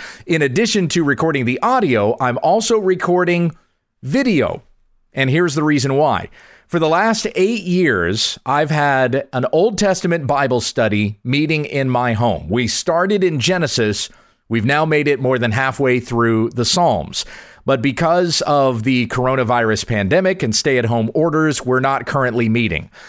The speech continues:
For the sake of those families that had been coming to our home, I thought I would record the Thursday Bible study, uh, i-, video.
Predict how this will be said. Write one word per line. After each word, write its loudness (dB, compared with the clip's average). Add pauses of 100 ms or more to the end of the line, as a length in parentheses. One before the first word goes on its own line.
(180)
For 0
the 0
sake 0
of 0
those 0
families 0
that 2
had -2
been 0
coming 0
to 0
our 0
home, 0 (300)
I 0
thought 0
I 2
would 0
record 0
the 0
Thursday 0
Bible 0
study, 0 (320)
uh, 2
i-, 0
video. 0